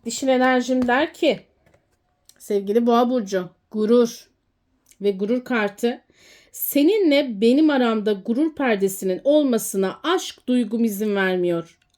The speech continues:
Ama bu benim gururumu incitebileceğin anlamına da gelmesin diyen bir dişil enerji mesajı var bu hafta. Eril enerjim der ki, artık eskisi gibi değilim.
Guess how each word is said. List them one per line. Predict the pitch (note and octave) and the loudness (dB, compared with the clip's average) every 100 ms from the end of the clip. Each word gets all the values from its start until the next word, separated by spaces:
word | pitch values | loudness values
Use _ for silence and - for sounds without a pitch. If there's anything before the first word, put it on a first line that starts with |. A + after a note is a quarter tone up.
| _ - | _ -2
Ama | C4 D4 B3 A3 C4+ _ _ _ G#3+ | 2 4 4 0 -4 _ _ _ -6
bu | A3 F#4+ | 2 4
benim | D4 A3+ G#3 F#3+ | 4 0 -2 -2
gururumu | D4+ D4+ B3+ A3 G#3 | -2 0 0 0 0
incitebileceğin | C#4 C4 C4 A#3 G#3+ C4+ B3+ G3 G3+ A#3 | 0 0 0 -2 -2 -2 -4 0 0 0
anlamına | D#4+ C#4+ A3 G3+ G3 | 0 2 0 -2 -2
da | A#3+ G4 F4+ - | -2 -4 -8 -2
gelmesin | A3+ C4 A#3+ F#3 - F3 | -2 0 -2 -4 -6 -6
diyen | F#3+ C4+ C4 A#3 | -4 -2 -2 -2
bir | F#4+ B3 | -2 -4
dişil | B3 D4+ | -4 -2
enerji | C4+ A3 G#3 G3+ | 0 0 -4 -4
mesajı | G3 F#3+ G3 F#3 | -6 -4 -6 -6
var | F#3 F3+ | -6 -4
bu | F3+ | -2
hafta. | E3+ E3 E3+ D#3+ _ - - - | -4 -6 -10 -10 _ -20 -20 -6
Eril | G3+ A3 B3 | -2 0 0
enerjim | B3+ B3 B3 A#3 B3+ A#3+ | 2 2 0 -2 -2 0
der | C4+ D#4+ | 0 -2
ki, | - C4 F#3 - | -2 -2 -2 -6
artık | A#3 B3 - A#3 | -8 -8 -6 -6
eskisi | A#3 - A#3 B3 | -6 -8 -8 -6
gibi | G#3+ A3 G#3+ | -6 -6 -2
değilim. | D4 B4+ G#4 | 2 2 2